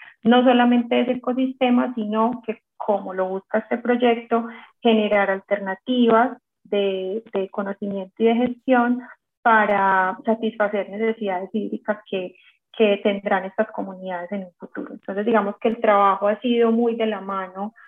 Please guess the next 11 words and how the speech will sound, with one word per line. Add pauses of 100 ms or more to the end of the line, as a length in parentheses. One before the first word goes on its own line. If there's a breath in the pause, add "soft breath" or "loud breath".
(300 soft breath)
con
diversos
actores
en
campo,
tanto
para
el
ejercicio
del
inventario,